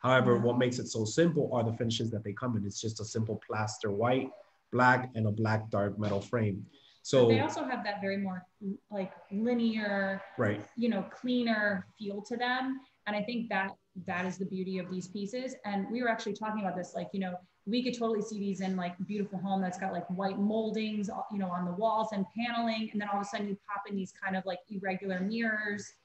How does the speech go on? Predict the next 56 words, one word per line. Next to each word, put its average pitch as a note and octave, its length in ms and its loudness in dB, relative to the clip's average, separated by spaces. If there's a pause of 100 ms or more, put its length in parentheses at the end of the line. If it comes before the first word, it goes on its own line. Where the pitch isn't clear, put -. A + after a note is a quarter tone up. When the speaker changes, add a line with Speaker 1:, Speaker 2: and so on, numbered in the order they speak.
(200)
Speaker 2:
through, A#3+ 220 4
like, G3 140 0
a G3 60 -2
corridor A3+ 420 0
or F#3+ 300 0
a F#3 40 -4
space G3+ 400 -2
or F#3+ 160 -8
foyer G#3 240 -4
space, G#3 360 -2
and, F#3 140 -2 (380)
you A3 100 0
know, F#3 260 0 (240)
and G3+ 140 0
then G3 300 0
match F#3+ 260 0
it - 100 -10
with G3 140 -4
a F#3+ 100 -2
gorgeous F#3+ 300 -2
chandelier, G3 680 -2 (200)
you G#3 80 -8
know, F3+ 80 -2
something F#3 280 -2
that F3 80 -6
has F3 260 -6
crystal B3 300 -6
or - 40 -4
whatever G3+ 160 -2
it F#3+ 60 -4
may F#3 140 -2
be. A3+ 380 -6 (180)
And G3+ 120 -2
I G3 40 -2
think C4+ 240 -2
that F#3+ 260 -2 (140)
these G3 340 -4 (120)
could F#3+ 260 -4
be F#3+ 80 -4
complemented F#3 600 -4
very E3+ 220 -6
nicely. - 540 -6 (500)
And A#3 80 0
I A#3+ 60 4
do C4 160 0
love A3+ 260 2
those, G3 340 -2
those F3+ 200 -4
vases. F3 480 -2
I F3 40 -6
mean, E3+ 400 -4
those, F3+ 380 -4
you F#3+ 140 -2
know, F3 120 -6
pairing F3+ 280 -2
them F3 400 -4